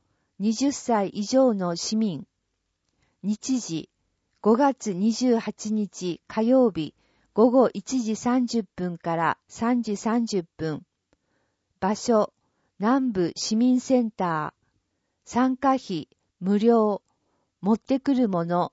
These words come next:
水筒、タオル、上履き。申し込み、五月二十七日月曜日までに電話で。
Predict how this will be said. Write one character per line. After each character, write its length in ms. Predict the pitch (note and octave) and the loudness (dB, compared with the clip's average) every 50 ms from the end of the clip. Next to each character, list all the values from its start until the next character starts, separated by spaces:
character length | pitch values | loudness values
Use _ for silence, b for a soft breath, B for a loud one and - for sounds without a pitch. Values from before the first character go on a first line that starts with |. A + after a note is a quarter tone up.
| _ _ _ _ _ _ _ _ _ _ | _ _ _ _ _ _ _ _ _ _
水 320 | - - - B3 C4 B3+ A#3+ | -14 -4 0 2 2 2 0
筒、 480 | - - A#3+ A#3 A3 G#3+ G3 F3 - - _ _ _ _ | 0 0 2 4 4 4 2 0 -2 -8 _ _ _ _
タ 240 | - A#3 B3+ C4 C4 | -2 2 4 4 4
オ 120 | B3 A3 | 4 4
ル、 240 | E3+ E3 D#3 - - _ _ _ _ | 2 0 -2 -4 -6 _ _ _ _
上 300 | - F#3 A3 C4+ C#4 C4 | -2 2 4 4 4 2
履 180 | - G3 G3 - - | 2 -2 -4 -4 -6
き。 240 | - D#3 C#3+ - - _ _ _ _ _ _ _ _ _ _ _ _ _ _ _ _ - | -10 -12 -12 -12 -14 _ _ _ _ _ _ _ _ _ _ _ _ _ _ _ _ -4
申 280 | F3+ G#3+ A3+ A#3+ C4 | 0 2 4 4 4
し 140 | - - - - | 2 0 -4 0
込 160 | B3 B3 A#3+ | 2 2 2
み、 300 | A3+ A#3 A3+ G#3+ - - _ _ _ _ _ _ _ _ _ _ _ _ | 2 0 -2 -4 -6 -8 _ _ _ _ _ _ _ _ _ _ _ _
五 120 | - A3 A#3 | 2 2 4
月 400 | A#3 C#4+ C#4+ C#4 - - A3+ G3+ | 4 2 2 0 -2 -4 -4 -2
二 180 | G3+ A3 A#3+ | 0 0 0
十 300 | A#3 - B3+ C4+ B3+ A#3 | 0 0 2 2 2 2
七 300 | G3+ G#3 G3+ A3+ B3 A#3+ | 2 0 0 0 0 0
日 500 | A#3 A3 G#3 F3+ - - - D#3+ D3 - _ _ D#3 | 0 0 -2 -4 -6 -8 -10 -8 -10 -10 _ _ -8
月 320 | - G3+ F#3 - - C#4 C4+ | -6 -6 -6 -4 -4 -2 2
曜 240 | C#4+ C#4+ C#4 C4+ | 4 4 4 4
日 100 | G#3+ G#3+ | 2 0
ま 180 | G3 G3+ G3 G3+ | -2 -2 -2 -2
で 140 | F#3+ F#3 F3 | -2 -4 -4
に 300 | D#3+ D#3 D#3+ D3+ - _ _ _ _ _ - | -4 -6 -8 -10 -12 _ _ _ _ _ -4
電 300 | - G#3 A3 A3+ A3+ A3 | -2 0 2 2 2 2
話 180 | A3+ A3 G#3+ G3+ | 0 0 -2 -2
で。 320 | - G3 F#3+ F3+ - | -2 -2 -2 -2 -4